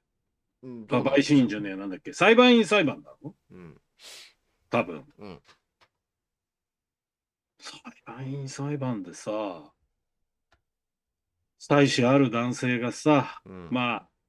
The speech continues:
Speaker 2: とりあえず、その、最後まで行ったか行かないかは別としてだ。
Speaker 1: うん。
Speaker 2: まあ、姉ちゃん引っ張り込んでだ。で、その姉ちゃんに「なんでやらねえんだ」って言ってたと。
Speaker 1: うん。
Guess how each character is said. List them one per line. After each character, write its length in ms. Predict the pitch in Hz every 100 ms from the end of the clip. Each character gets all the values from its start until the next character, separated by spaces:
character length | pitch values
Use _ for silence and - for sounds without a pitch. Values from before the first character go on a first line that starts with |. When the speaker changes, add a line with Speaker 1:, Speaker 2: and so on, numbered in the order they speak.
| _ _ -
Speaker 2:
と 80 |
り 120 | 120 131
あ 80 |
え 60 | 139
ず、 420 | 120 113 104 87 _ _ _ _
そ 140 | 123
の、 300 | 117 107 - _ _ _
最 240 | - 147 143
後 80 |
ま 120 | 123 113
で 100 | 110
行 80 |
っ 20 | -
た 100 | 139
か 120 | 131
行 80 | 113
か 100 | 131
な 120 | 143
い 60 |
か 100 | 127
は 60 | 107
別 280 | 98 95 -
と 100 | 135
し 120 | -
て 120 | 156
だ。 260 | 156 101 -
Speaker 1:
う 60 | 98
ん。 300 | 95 82 _ _ _ _ _ _ _ _ _
Speaker 2:
ま 160 | 123 120
あ、 60 | 113
姉 180 | 131
ち 100 | 123
ゃ 80 | 127
ん 60 | 98
引 120 | 110
っ 40 | -
張 100 | 120
り 100 | 110
込 140 | 131
ん 60 | 123
で 120 | 110
だ。 300 | 98 73 - _ _ _ _
で、 100 | 110
そ 120 | 104 123
の 120 | 123
姉 180 | 127 123
ち 80 |
ゃ 60 | 123
ん 60 | 117
に 80 | 113
「な 120 | 123
ん 60 |
で 80 | 127
や 100 | 117
ら 120 | 113
ね 100 | 123
え 40 | 135
ん 100 | 127
だ」 80 | 120
っ 20 |
て 520 | - 107 98 98 - _ _ _ _ _ -
言 120 | 120
っ 40 |
て 120 | - 135
た 160 | 151
と。 200 | 139 - _ 147
Speaker 1:
う 40 |
ん。 400 | 165 151 120 73